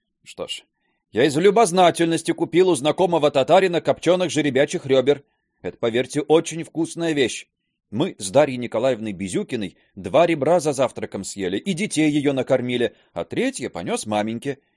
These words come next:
И маменька, ничего не зная, отлично ела и хвалила. А потом вдруг, как я ей сказал, и беда пошла». «Угостил», отнеслась к Дарьянову, улыбнувшись, Серболова. «Впрочем,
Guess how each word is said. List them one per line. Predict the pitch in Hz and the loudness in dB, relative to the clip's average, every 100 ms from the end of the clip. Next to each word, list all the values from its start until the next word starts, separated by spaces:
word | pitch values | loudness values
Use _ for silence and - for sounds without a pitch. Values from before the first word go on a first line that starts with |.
| _ | _
И | 185 | -4
маменька, | 175 214 262 233 120 | 0 2 0 -2 -4
ничего | 101 139 151 147 240 | -2 -2 0 2 2
не | 220 | 0
зная, | 110 147 190 | 0 0 0
отлично | - 160 143 185 - - | 0 -2 -2 -4 -6 -6
ела | 170 120 175 175 | -4 2 4 4
и | 180 | 2
хвалила. | - 135 160 135 160 120 - _ _ _ | -6 2 4 6 4 2 0 _ _ _
А | 98 | -8
потом | 185 190 277 285 | -6 -6 -4 -4
вдруг, | 120 135 147 - | 0 2 2 0
как | - 131 | -2 -2
я | 135 | 2
ей | 123 117 | 0 0
сказал, | - 147 139 131 113 | -2 -2 2 4 4
и | 208 | 2
беда | 226 135 151 | 2 6 6
пошла». | 156 - 165 151 - _ _ - | 4 0 2 2 0 _ _ -4
«Угостил», | 165 202 247 - 98 80 - _ _ | 2 2 2 -2 -6 -6 -12 _ _
отнеслась | 107 107 127 127 139 208 156 | 0 0 -2 -2 2 2 0
к | 107 | 2
Дарьянову, | 120 110 156 208 196 175 156 - | 2 4 2 2 -2 -2 -4 -2
улыбнувшись, | 123 120 101 135 156 139 131 | -2 -2 -2 -4 -4 -4 -2
Серболова. | 139 131 123 117 90 71 - _ _ _ _ _ _ _ | -2 -2 4 4 4 -2 -12 _ _ _ _ _ _ _
«Впрочем, | 127 156 151 165 | -2 0 0 -8